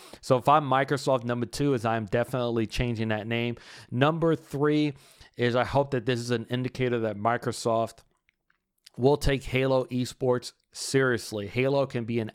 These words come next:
absolute dynamite esports when Halo Infinite comes out, especially with the fact that Halo multiplayer will be free to play.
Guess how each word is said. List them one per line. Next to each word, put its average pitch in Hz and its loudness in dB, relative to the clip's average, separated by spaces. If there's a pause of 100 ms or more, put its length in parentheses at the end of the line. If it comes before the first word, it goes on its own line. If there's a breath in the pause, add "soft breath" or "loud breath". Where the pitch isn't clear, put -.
absolute 123 -2
dynamite 117 -2
esports 113 -4 (340 loud breath)
when 113 -2
Halo 117 2
Infinite 117 -6
comes 110 -6
out, 107 -4
especially 135 0
with 127 -2
the 113 -4
fact 117 -2 (200 loud breath)
that 101 -6
Halo 120 0
multiplayer 113 -2
will 107 0
be 98 -4
free 113 -6
to 101 -4
play. 104 -4